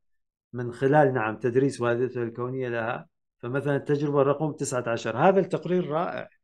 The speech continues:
حقيقة، يعني لاحظوا، حتى هي، يعني أقصد الطالبة التي كتبت هذا التقرير،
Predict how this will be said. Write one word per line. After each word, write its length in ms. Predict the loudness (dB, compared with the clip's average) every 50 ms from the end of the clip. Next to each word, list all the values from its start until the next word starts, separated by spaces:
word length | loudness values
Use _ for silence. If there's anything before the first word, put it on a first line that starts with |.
| _ _ _ _ _ _ _ _
حقيقة، 600 | -12 -10 -6 -4 -4 -4 -2 -4 -6 -6 -6 -8
يعني 340 | -8 -8 -8 -8 -8 -4 -4
لاحظوا، 380 | -4 -4 -4 -4 -6 -8 -8 -10 _ _ _ _ _ _ _ _ _
حتى 300 | -6 -4 -4 0 2 4
هي، 320 | 4 4 4 4 4 4 4
يعني 260 | 2 0 -2 -4 -4
أقصد 240 | -4 -6 -4 -4 -4
الطالبة 460 | -4 2 4 4 6 4 4 0 -2
التي 320 | -2 -2 -2 -4 -6 -10 -8
كتبت 500 | -6 -6 -4 -2 -2 -2 -2 -4 -4 -2
هذا 180 | -4 -4 -4
التقرير، 540 | -6 -8 -10 -12 -12 -8 -6 -6 -6 -6 -10